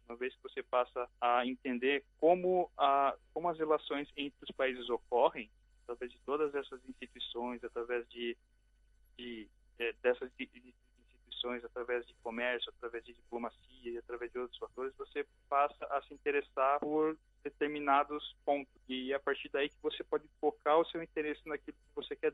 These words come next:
dentro da carreira de relações internacionais. E, e enquanto, enquanto a minha perspectiva, enquanto o meu interesse dentro da carreira, eu, eu tenho objetivo, eu tenho objetivo de trabalhar na área de exportação e importação. Até porque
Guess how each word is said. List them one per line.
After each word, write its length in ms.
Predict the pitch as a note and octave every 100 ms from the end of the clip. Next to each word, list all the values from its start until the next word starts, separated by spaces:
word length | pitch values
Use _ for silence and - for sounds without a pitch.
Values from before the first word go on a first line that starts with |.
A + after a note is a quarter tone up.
| -
dentro 320 | D#3 F#3 D#3+
da 120 | -
carreira 380 | D3+ C#3+ C#3 C3+
de 100 | C3
relações 360 | B2+ B2 - B2+
internacionais. 540 | - A#2+ - B2 - _ -
E, 460 | D#3 E3 E3+ E3+ -
e 400 | - C#3+ C#3 C#3
enquanto, 640 | C#3+ C#3 - F3+ - F3+ C3
enquanto 720 | C#3 - F3 - E3 D3 - -
a 80 | C3
minha 240 | C#3 D3 C3+
perspectiva, 800 | C3+ - C3+ - - D3 C#3+ A#2
enquanto 400 | A#2 C#3+ D#3 D#3+
o 240 | C#3+ A#2+
meu 240 | C3+ C#3
interesse 400 | C3+ B2+ C3 - -
dentro 260 | B2+ E3+ -
da 120 | C3
carreira, 500 | - A2 C#3 D#3 A#2+ - _ -
eu, 460 | B2+ C3+ C#3+ C#3 A2+
eu 100 | B2
tenho 240 | C3+ D3
objetivo, 800 | D3 C#3 C#3+ C3 - C#3 C#3+ D3
eu 80 | B2
tenho 220 | - C#3+
objetivo 540 | D3+ C#3+ C#3 - C#3+ C#3+
de 260 | - E3 E3
trabalhar 400 | D#3 D3 C#3 C#3
na 120 | C#3
área 160 | C3+ C#3
de 440 | C#3 C#3+ C#3+ C#3 - _
exportação 640 | - C3+ C3+ C3 - C3
e 40 | C#3
importação. 640 | C3+ C#3 D3 - - G#2+
Até 160 | - C3+
porque 580 | D3 C#3+ - C#3+ D3